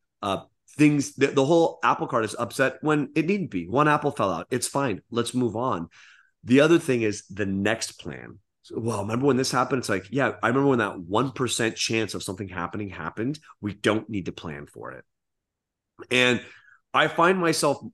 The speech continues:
uh, a lot of times when I'm thinking about things, i-, you know, in Slack or with the team, um, here at C S L, I'll be like, "Wait, guys, am I, uh, am I overthinking this? <laughs> Like,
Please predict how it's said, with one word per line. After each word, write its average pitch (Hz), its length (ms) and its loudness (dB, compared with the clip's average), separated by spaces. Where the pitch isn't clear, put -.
uh, 110 180 0
a 104 80 0
lot 117 200 2
of 202 60 -2
times 90 360 -6
when 92 100 -2
I'm 127 100 0
thinking 131 220 -2
about 85 280 -8
things, 87 400 -8
i-, 113 180 -4
you 110 140 -4
know, 92 160 0
in 107 180 -2
Slack 95 440 -2
or 95 60 -4
with 90 180 -4
the 87 120 -8
team, 104 420 -4
um, 87 380 -6
here 117 200 4
at 101 100 2
C 110 140 0
S 98 140 0
L, 143 300 0
I'll 113 60 -4
be 117 60 2
like, 107 140 2
"Wait, 117 280 4
guys, 123 260 2
am 104 100 -2
I, 208 200 2
uh, 143 160 4
am 110 120 -4
I 143 60 4
overthinking 135 420 0
this? 143 260 -6
<laughs> - 60 -4
Like, - 140 -6